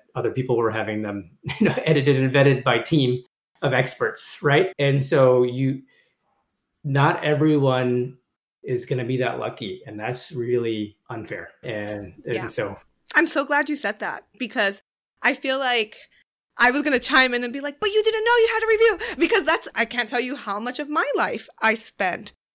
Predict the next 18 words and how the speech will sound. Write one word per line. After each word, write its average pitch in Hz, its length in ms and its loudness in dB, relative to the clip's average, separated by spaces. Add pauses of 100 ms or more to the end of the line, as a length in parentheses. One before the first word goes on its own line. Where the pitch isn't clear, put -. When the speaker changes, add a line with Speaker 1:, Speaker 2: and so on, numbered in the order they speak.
(340)
Speaker 2:
writing 220 400 0
these 208 280 -8
essays. 220 460 -2
And 240 100 -8
again, 285 180 -2
I - 80 -4
was 185 80 -8
a 175 40 -16
straight 208 280 -2
A 240 60 2
student, 226 320 -6 (140)
valedictorian 233 580 0
three 294 180 2
times 269 280 4
in 254 80 0
my 226 100 4
life, 220 280 0
right? 220 220 -2